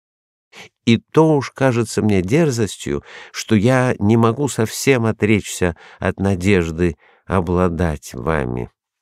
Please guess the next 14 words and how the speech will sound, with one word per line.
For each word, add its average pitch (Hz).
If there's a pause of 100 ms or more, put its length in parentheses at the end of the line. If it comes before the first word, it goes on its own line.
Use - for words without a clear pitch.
(400)
Но 131
не 139
ставьте -
мне 147
этого 123
в 120
упрёк. 92 (480)
Господь 117
так 123
милосерд, 95 (400)
а 107
человек 113
так 117
жаждет 87